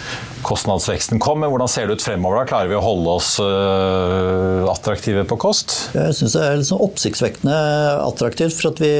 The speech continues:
Speaker 2: de prosjektene som ble levert inn i den store siste bølgen, de kommer med balansepris på mellom tjuefem og femti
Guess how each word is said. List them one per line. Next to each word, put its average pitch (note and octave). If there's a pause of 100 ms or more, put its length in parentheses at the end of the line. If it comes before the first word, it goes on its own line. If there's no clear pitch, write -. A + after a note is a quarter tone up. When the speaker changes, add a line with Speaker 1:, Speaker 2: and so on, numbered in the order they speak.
(580)
Speaker 2:
de C3+
prosjektene B2
som C3
ble A#2+
levert G2
inn A2+
i A#2+
den A2+
store G2+
siste - (320)
bølgen, A2 (100)
de C3 (240)
kommer G#2+
med A2+
balansepris G#2
på A#2
mellom G#2+
tjuefem D#3
og C#3+
femti G2